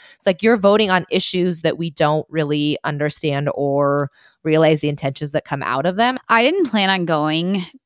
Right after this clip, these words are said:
Speaker 2: in this direction today with this article. Like, I don't have any notes about it, but I kinda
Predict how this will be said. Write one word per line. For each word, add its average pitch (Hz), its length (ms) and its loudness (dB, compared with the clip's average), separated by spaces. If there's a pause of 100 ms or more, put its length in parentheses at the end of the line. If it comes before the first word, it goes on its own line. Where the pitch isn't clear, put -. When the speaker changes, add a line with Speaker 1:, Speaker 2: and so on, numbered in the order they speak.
Speaker 2:
in 220 100 0
this 220 180 0
direction 208 540 2
today 214 360 2
with 220 200 0
this 233 180 2
article. 208 320 2
Like, 190 100 0
I 175 40 -2
don't 170 100 2
have 180 80 2
any 175 140 2
notes 147 260 0
about 202 220 2
it, 214 40 0
but 180 100 0
I 180 60 0
kinda 311 300 -2